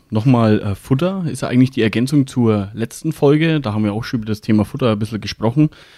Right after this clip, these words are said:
wie es eben bei mir am Betrieb ausschaut. Aber heute, ähm, werden wir uns nochmal ein bisschen mit dem Thema, ja, Mensch und Nutztier und auch diese Nahrungskonkurrenz, äh, befassen. Aber vielleicht, Simon, sagst du erstmal noch ein paar Dinge zu dir. Ähm, vielleicht, wer du bist, was ihr so macht bei Landschaft Werde.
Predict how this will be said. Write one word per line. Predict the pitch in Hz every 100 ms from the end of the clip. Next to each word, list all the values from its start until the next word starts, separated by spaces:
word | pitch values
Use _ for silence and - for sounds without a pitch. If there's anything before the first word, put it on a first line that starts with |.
| _ 123
wie |
es | 127
eben | 110 104
bei | 101
mir | 110
am | 110
Betrieb | 98 98 135
ausschaut. | 85 101 - - 107
Aber | 110 98 98
heute, | 139 - 127
ähm, | 123 120 120 - _ _ _
werden | 120
wir | 135
uns | 120
nochmal | 123 117
ein |
bisschen | 120 117
mit | 113
dem | 107
Thema, | 117 117 110 104
ja, | 95 95 92 _
Mensch | 110 131 -
und | 120
Nutztier | 127 - - 127 120 117
und | 110
auch | 104
diese | - 107 104
Nahrungskonkurrenz, | 98 113 147 - 123 113 113 127 -
äh, | 110 110
befassen. | 107 - 117 120 165 - _ _ _ _
Aber | 117 120
vielleicht, | - 135 175
Simon, | - 165 156 151
sagst | 151 -
du | 160
erstmal | 131 143 135 127 127
noch | 120 120
ein |
paar | 110 117
Dinge | 120 117
zu | 107
dir. | 98 139 151 127
Ähm, | 101 101 101 110 _ _ -
vielleicht, | 101 101
wer | 113
du | 104
bist, | 120 139 - _
was | 92 101 -
ihr | 123
so | 117 104
macht | 107 135 -
bei | 113
Landschaft | 117 - 117 -
Werde. | 107 107 107